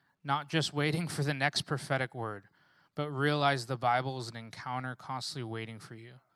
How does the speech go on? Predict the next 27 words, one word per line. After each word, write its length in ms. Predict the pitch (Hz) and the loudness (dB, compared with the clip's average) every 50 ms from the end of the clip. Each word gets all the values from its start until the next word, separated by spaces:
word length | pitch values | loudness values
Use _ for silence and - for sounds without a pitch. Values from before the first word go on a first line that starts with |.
| _ _ _ _ _ | _ _ _ _ _
So 180 | - - - 139 | -14 -6 -4 -2
read 300 | 127 123 135 135 123 120 | -2 0 0 -2 -2 -2
the 80 | 131 | -2
word 240 | 120 120 127 127 107 | -2 0 -2 -2 -4
more. 280 | 113 104 95 92 92 - _ _ _ _ _ _ _ _ _ _ _ _ _ _ _ _ _ _ _ _ _ | -6 -10 -12 -12 -16 -20 _ _ _ _ _ _ _ _ _ _ _ _ _ _ _ _ _ _ _ _ _
That's 100 | - - | 2 4
it. 200 | 165 175 143 - _ _ _ _ _ _ _ _ _ _ _ _ _ _ _ _ _ _ _ _ _ _ _ | 4 4 4 0 _ _ _ _ _ _ _ _ _ _ _ _ _ _ _ _ _ _ _ _ _ _ _
How 100 | - 156 | -2 0
do 60 | 151 | 0
you 60 | 156 | 2
guard 200 | 143 151 156 147 | 6 6 6 6
your 100 | 147 143 | 4 2
heart? 260 | 139 165 147 113 - _ _ _ _ _ _ _ _ _ _ _ _ _ _ _ _ _ _ _ _ _ _ _ _ _ _ _ _ _ _ _ _ _ _ _ | 0 0 -2 -4 -6 _ _ _ _ _ _ _ _ _ _ _ _ _ _ _ _ _ _ _ _ _ _ _ _ _ _ _ _ _ _ _ _ _ _ _
We, 200 | 165 175 196 190 | 8 8 8 8
we 240 | 170 160 151 190 185 | 6 4 4 6 6
love 420 | 170 156 151 160 170 170 165 151 | 6 10 12 12 12 12 12 10
the 80 | 156 156 | 2 2
prophetic 420 | - 151 139 - 151 143 143 - | 2 0 2 4 4 4 4 4
around 220 | 135 127 123 117 110 | 2 0 0 0 0
here. 220 | 110 101 98 - _ - | -6 -12 -14 -12 _ 0
I'm 140 | 156 160 | 0 0
constantly 600 | 156 - - - 170 170 - - - 180 160 151 147 | 0 2 6 8 8 8 8 4 0 0 2 2 6
living 320 | 156 160 151 156 151 147 | 6 6 6 6 4 2
off 360 | 143 147 143 139 135 135 - | 4 8 8 8 8 6 4
of 320 | 147 135 127 117 - - - _ _ _ _ | 2 2 2 2 -4 -10 -18 _ _ _ _
his 220 | - - 147 123 120 | 0 2 2 4 4
voice. 500 | 113 123 120 107 95 - - - - | 2 2 0 0 0 -2 -4 -4 -4